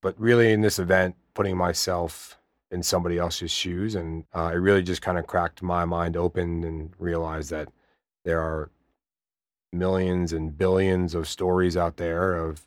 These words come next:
each individual person, uh, and who are we to think that ours is any more special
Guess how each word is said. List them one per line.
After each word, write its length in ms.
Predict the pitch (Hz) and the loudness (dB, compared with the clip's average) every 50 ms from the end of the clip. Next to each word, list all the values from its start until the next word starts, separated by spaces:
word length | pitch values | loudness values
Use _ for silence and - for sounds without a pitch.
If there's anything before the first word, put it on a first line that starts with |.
| _ - | _ -12
each 240 | 95 87 82 - 87 | -10 -10 -8 -6 -6
individual 560 | 85 82 82 82 85 80 87 85 85 82 78 | -6 -4 -4 -4 -4 -4 -4 -4 -6 -6 -8
person, 560 | - - 87 87 85 - - 110 120 156 - _ _ _ _ _ _ _ _ _ _ _ - | -6 -4 -4 -4 -2 -2 -4 -4 -4 -6 -8 _ _ _ _ _ _ _ _ _ _ _ -10
uh, 240 | - 80 82 82 82 82 | -6 -4 -2 -2 -2 -2
and 280 | 85 82 82 80 76 | -2 -2 -4 -4 -6
who 640 | 76 80 90 92 92 92 92 90 87 85 85 87 - _ _ _ _ _ _ | -6 -4 -2 -2 0 0 0 0 -2 -2 -4 -8 -14 _ _ _ _ _ _
are 220 | - 92 92 87 85 | 0 2 4 4 2
we 260 | 82 87 87 90 87 | 2 0 -2 -2 -4
to 120 | - - 85 | -4 -6 -8
think 380 | - - 92 90 90 - - | -6 -4 -2 -2 -2 -4 -6
that 380 | - 90 85 82 82 82 80 - - _ _ _ _ _ _ _ _ _ _ - | -8 -6 -4 -2 -2 -4 -6 -8 -14 _ _ _ _ _ _ _ _ _ _ -2
ours 400 | 92 92 92 92 92 90 87 90 | 0 2 4 4 4 2 2 0
is 120 | 92 87 | 0 2
any 420 | 92 92 90 90 90 90 87 85 82 - _ _ _ _ _ _ _ _ _ _ _ _ _ _ _ - | 2 2 2 2 2 2 2 0 -2 -4 _ _ _ _ _ _ _ _ _ _ _ _ _ _ _ -6
more 240 | 104 107 107 104 101 | -2 2 2 2 2
special 760 | - - - 104 98 92 - 101 101 98 98 101 101 101 107 | 0 0 2 2 2 2 2 2 2 4 4 2 2 0 -4